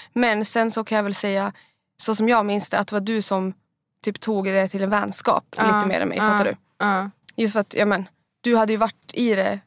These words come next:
Speaker 1: det här med sociala medier lite längre än mig, så du kanske hade insett att man kan faktiskt få vänner här.
Speaker 2: Mm.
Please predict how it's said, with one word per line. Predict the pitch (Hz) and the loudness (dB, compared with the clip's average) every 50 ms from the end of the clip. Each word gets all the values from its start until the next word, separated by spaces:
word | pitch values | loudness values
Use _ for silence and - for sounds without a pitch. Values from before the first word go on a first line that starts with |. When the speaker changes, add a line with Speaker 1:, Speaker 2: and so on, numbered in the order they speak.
| _ - | _ -4
Speaker 1:
det | 214 | -2
här | 202 | -2
med | 202 196 | -2 -2
sociala | 208 196 - 208 202 202 | -4 -2 0 0 2 2
medier | 214 202 | 2 2
lite | 196 202 - 208 | 0 -2 -4 -2
längre | 214 226 220 202 202 202 | 0 0 0 0 0 -2
än | 202 110 | -2 -2
mig, | - - 208 | -4 -4 -4
så | - 214 | -4 -4
du | 202 214 | -4 -2
kanske | - 214 202 190 202 | -2 -2 -2 0 0
hade | 190 190 185 196 | 0 0 -2 -2
insett | 190 185 180 - 208 202 | -4 -4 -6 -6 -6 -4
att | 185 | -4
man | 185 180 | -4 -6
kan | - - 220 202 196 | -4 -6 -6 -6 -6
faktiskt | - 190 190 - - | -10 -12 -14 -12 -10
få | 185 190 | -8 -6
vänner | - - - - - - - | -6 -6 -6 -8 -10 -6 -2
här. | 196 | 0
Speaker 2:
Mm. | 220 214 190 190 190 202 | 2 2 2 0 -2 -6